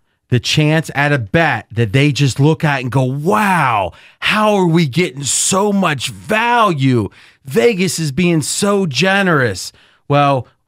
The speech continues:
if they look at Kansas laying four and a half to Seton Hall, what do you think they're feeling? We know what they're feeling. They're feeling like, "Gimme, gimme Kansas."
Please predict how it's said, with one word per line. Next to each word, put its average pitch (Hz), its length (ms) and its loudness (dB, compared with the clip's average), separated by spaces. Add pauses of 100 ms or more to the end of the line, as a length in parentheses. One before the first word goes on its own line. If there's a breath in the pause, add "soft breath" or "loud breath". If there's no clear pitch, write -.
(160)
if 127 120 -6
they 160 120 4
look 208 200 2
at 147 100 -2
Kansas 170 640 0
laying 131 240 0
four 147 320 -2
and 156 80 0
a 147 60 2
half 151 240 0
to 135 100 -6
Seton 131 380 0
Hall, 143 520 0 (440)
what 139 180 2
do 156 80 2
you 160 60 4
think 156 420 -2 (240)
they're 135 180 0
feeling? 113 540 0 (360)
We 160 140 4
know 147 240 6
what 143 160 2
they're 110 140 0
feeling. 90 540 -2 (220 soft breath)
They're 135 140 4
feeling 143 320 2
like, 123 220 0
"Gimme, 156 280 4
gimme 143 240 2
Kansas." 139 560 -2